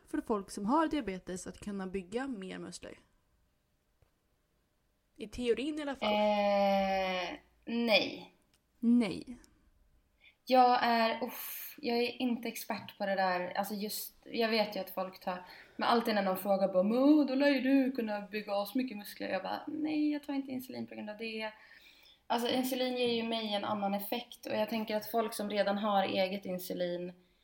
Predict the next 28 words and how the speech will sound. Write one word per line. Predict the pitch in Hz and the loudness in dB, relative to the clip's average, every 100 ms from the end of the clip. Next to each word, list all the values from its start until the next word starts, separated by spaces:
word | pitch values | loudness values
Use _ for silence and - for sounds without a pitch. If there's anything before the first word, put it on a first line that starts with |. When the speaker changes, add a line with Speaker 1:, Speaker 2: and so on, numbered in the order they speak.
| _ _ | _ _
Speaker 2:
då | - | -6
blir | 196 202 196 | -2 0 4
det | 185 180 | 6 8
de | 180 180 | 8 4
sprutar | - 180 180 180 | -2 -4 -2 -4
till | 180 214 190 185 | -4 -4 -2 -2
när | 180 | -4
de | 175 175 | -4 -4
tränar | 190 175 170 170 170 170 | -2 -2 -2 -6 -6 -8
någonting | 180 180 175 175 - _ _ - 180 175 180 | -8 -6 -6 -8 -12 _ _ -10 -6 -4 0
annat. | 208 165 - - - - - - | 0 0 -2 -8 -10 -14 -12 -4
Och | 190 | 2
jag | 196 190 | 6 6
är | 190 190 185 | 4 2 -2
inte, | 180 180 - 170 - - _ | -4 -6 -2 -2 -4 -12 _
har | 196 | -4
precis | 185 190 - - | -4 -4 -6 -6
läst | - - | -10 -12
fys-, | - 180 175 190 | -14 -14 -14 -12
fysiologi, | 170 - 160 160 156 180 | -8 -6 -6 -6 -10 -12
duktig | - - 190 | -18 -16 -16
student. | - 196 196 - - 269 277 285 | -12 -10 -8 -8 0 2 4 4
<laughs> | 320 320 415 | 2 4 6
Men, | 220 214 214 | 8 8 8
eh, | 208 190 - 508 349 285 | 8 8 6 0 -4 -2
nej, | 226 240 240 | 10 12 12
men, | 247 | 12
eh, | 247 | 12